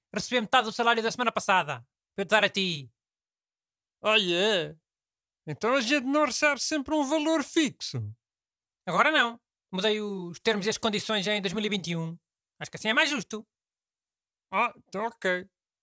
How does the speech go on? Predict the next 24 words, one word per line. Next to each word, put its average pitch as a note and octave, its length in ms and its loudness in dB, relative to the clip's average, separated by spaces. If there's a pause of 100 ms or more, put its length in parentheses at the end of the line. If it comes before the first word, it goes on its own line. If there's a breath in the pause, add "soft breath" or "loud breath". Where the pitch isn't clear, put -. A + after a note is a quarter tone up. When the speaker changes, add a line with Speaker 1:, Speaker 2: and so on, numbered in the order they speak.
(600)
Speaker 2:
Mas A3 240 -2
olha, D3 380 2 (640)
numa A#3+ 280 0
coisa B3+ 340 -2
tens C4 220 0
razão. F#3+ 720 0 (420)
Ontem A3 280 -2
não C#4+ 160 0
pareceu C4+ 360 0
nada C4 300 2
carnaval. G#3 840 0 (540)
Por F3+ 140 -4
isso A3 240 -2
hoje A3+ 120 0
também B3+ 200 2
não B3 160 0
parece B3 400 0 (340 soft breath)
nada A#3+ 300 2
essa A3+ 200 -2
cena A#3 340 -2
da G#3+ 100 0
quarta-feira A3 680 2
de - 80 -12
cinzas. F3 640 -6